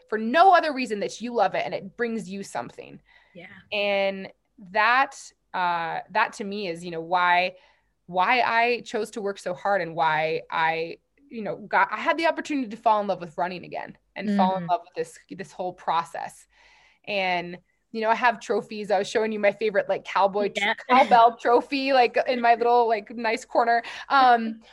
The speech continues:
Speaker 1: but the reason why I love it is not because of the trophy or what it represent-, like, what, you know, the actual thing is.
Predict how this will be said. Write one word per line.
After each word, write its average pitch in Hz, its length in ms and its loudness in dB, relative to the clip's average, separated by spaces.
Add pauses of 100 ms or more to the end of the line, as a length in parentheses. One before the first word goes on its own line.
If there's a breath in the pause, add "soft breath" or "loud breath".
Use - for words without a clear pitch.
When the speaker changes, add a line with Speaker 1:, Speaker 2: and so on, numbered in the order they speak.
Speaker 1:
but 277 160 2
the 311 100 0
reason 339 300 0
why 320 160 6
I 247 40 2
love 254 280 4
it 233 100 -2
is 220 80 -8
not 262 300 0
because 294 180 -6
of 214 80 -14
the 202 80 -8
trophy 247 460 -6
or 185 80 -6
what 208 120 0
it - 60 -8
represent-, 196 600 -4
like, 185 200 -2
what, 196 340 2
you 208 120 -10
know, 180 100 -6
the 175 200 -6
actual 185 380 0
thing 185 440 -8
is. 180 560 -8